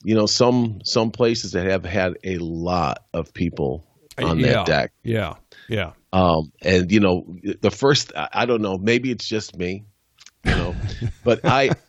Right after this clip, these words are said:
Speaker 1: when I go over to somebody's place, you know, for w-, a get together, um,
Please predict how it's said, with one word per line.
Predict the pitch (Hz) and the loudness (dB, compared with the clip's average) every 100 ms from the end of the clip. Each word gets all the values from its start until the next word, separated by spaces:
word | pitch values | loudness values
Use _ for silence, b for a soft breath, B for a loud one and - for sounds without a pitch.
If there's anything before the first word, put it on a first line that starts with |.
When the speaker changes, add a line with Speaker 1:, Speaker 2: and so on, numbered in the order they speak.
| - | -6
Speaker 1:
when | 113 117 | -4 -2
I | 123 | -2
go | 139 123 123 120 - | -2 -2 -2 -2 -2
over | 120 110 | -4 -2
to | 104 - | -6 -8
somebody's | 101 - 101 98 95 | -6 -4 -2 -2 -4
place, | - 98 92 - | -2 -2 0 -2
you | 92 | -2
know, | 90 87 | 0 -2
for | 85 98 90 87 _ | -2 0 0 -2 _
w-, | 85 90 - | -8 -6 -2
a | 95 95 | 2 4
get | 101 95 | 4 4
together, | 95 92 92 98 95 _ _ _ | 4 4 4 2 -2 _ _ _
um, | 92 92 90 85 80 | -2 0 0 0 -4